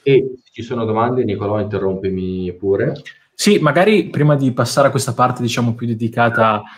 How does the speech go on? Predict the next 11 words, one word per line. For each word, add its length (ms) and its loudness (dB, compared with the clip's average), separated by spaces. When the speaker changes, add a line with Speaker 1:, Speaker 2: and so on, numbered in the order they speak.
Speaker 2:
al 440 0
precision 600 -4
farming, 560 0
entriamo, 420 0
diciamo, 340 -4
nel-, 380 -2
nella 220 -4
parte 340 -6
più 400 -8
dedicata, 440 -4
appunto, 480 -4